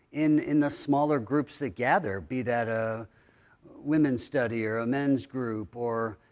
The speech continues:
early morning study that some of you participate in,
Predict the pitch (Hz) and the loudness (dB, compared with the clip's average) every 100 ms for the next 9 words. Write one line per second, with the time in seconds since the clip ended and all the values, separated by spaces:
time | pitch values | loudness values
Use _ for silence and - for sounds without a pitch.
0 | _ 135 143 139 139 139 135 135 127 113 | _ 0 2 6 6 4 4 2 2 -2
1 | _ - - 147 139 131 123 - 139 120 | _ -12 0 2 2 0 -2 -2 0 0
2 | 127 - 123 - 147 - 107 135 120 120 | -2 0 -4 0 -4 -4 -6 -4 -2 -4
3 | 104 98 | -4 -8